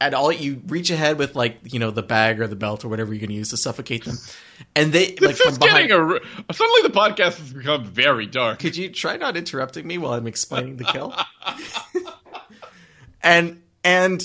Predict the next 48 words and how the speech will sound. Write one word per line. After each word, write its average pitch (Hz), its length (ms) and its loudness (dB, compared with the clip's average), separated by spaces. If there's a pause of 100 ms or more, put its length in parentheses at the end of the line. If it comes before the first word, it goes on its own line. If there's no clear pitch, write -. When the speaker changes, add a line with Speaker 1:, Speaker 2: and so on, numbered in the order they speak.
(120)
Speaker 1:
and 190 180 6
there's 190 140 4
nothing 240 220 2
you 214 80 -2
can 247 80 -4
do. 302 100 4
You 196 80 4
can't 247 160 6
escape, 196 380 0
is 160 80 -2
what 208 100 4
I'm 185 80 0
saying. 139 400 -4
It's 185 180 -4
what 226 100 0
it, 208 140 -4
it's, 202 200 -2
it's, 208 180 -2
it 214 100 -2
might 226 180 6
as 208 120 0
well 190 240 4
be 160 320 -4
called 143 380 -4
the 131 60 -4
murder, 123 360 -2
the 127 120 -4
murder 120 240 -2
feature. - 400 -14 (840)
You 135 120 -6
know? 151 80 0
Speaker 2:
I 269 120 4
don't 247 260 -4
know. 180 320 0
I 135 120 2
don't 170 380 2
think, 170 520 0
uh, 120 600 2
I'm 120 200 0
not 151 260 2
sure 180 260 -4
Kia 170 380 -2
has 131 320 2
developed 120 460 2
the 143 60 -10
feature 123 340 -6
in 113 180 -6
mind, 110 500 -2